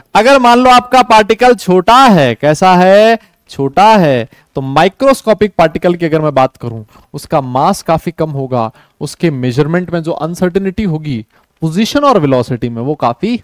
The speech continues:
हाई होगी, जिसको आप लोग measure कर सकते हो,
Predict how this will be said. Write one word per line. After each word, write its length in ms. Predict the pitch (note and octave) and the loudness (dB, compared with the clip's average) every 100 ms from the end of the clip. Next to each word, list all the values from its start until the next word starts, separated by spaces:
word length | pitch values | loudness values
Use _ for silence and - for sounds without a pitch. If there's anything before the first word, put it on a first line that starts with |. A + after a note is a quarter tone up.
| _ | _
हाई 260 | - G3+ B3 | -4 -2 0
होगी, 340 | D#3+ B2+ F#3 - - _ C3+ | -2 -2 -8 -10 -20 _ -10
जिसको 500 | C3 F3+ - E3+ E3+ - | -6 -6 -4 -4 -4 -2
आप 220 | C3+ - | -4 -2
लोग 240 | C3 D3+ C3 | -4 -4 -6
measure 380 | A#2 A2+ F3+ A3+ - _ _ | -10 -2 -2 -2 -10 _ _
कर 140 | B3+ C4+ | 0 2
सकते 340 | A3 - F3+ | -2 -2 -2
हो, 220 | C3 B2 | -2 -4